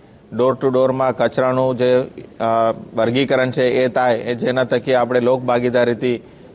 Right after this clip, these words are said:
સ્વચ્છતામાં પણ ફરી નંબર વન બનીએ એવી અપેક્ષા સાથેનો આ બજેટ રજૂ કરવામાં આવેલ છે. એમાં અલગ અલગ સુરતના શહેરો, સુરત શહેરના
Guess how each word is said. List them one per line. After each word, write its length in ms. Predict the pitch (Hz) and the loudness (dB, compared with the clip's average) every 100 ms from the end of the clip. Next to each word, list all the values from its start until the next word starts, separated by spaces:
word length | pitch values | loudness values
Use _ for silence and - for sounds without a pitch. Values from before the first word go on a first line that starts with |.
| - | -4
સ્વચ્છતામાં 500 | 127 - 123 123 117 | -4 0 0 0 0
પણ 220 | 127 123 | -2 -2
ફરી 240 | 117 117 | 0 0
નંબર 320 | 117 117 120 123 | 0 0 0 0
વન 160 | 123 | 0
બનીએ 320 | 117 120 123 | 0 0 -2
એવી 340 | 127 - 120 123 | -2 -2 2 2
અપેક્ષા 420 | 110 127 117 131 | 2 0 0 0
સાથેનો 420 | 127 123 131 123 | 0 0 0 0
આ 80 | 120 | 0
બજેટ 400 | 113 113 123 113 | 0 2 2 2
રજૂ 220 | 113 120 | 0 0
કરવામાં 360 | 123 120 120 117 | 0 -2 0 2
આવેલ 180 | 117 117 | 2 0
છે. 240 | 131 127 - - - - - | 0 -2 -4 -20 -20 -18 -6
એમાં 420 | 123 131 131 131 - - - - | -2 0 0 0 -4 -20 -16 -4
અલગ 300 | 120 139 135 | 0 2 2
અલગ 240 | 143 143 | 2 0
સુરતના 520 | - 131 139 131 139 | 0 0 0 0 -2
શહેરો, 480 | 131 127 127 135 135 - - | 0 2 4 2 -2 -10 -4
સુરત 260 | 131 139 | 0 0
શહેરના 580 | 131 127 127 135 135 131 | 2 2 2 0 0 -2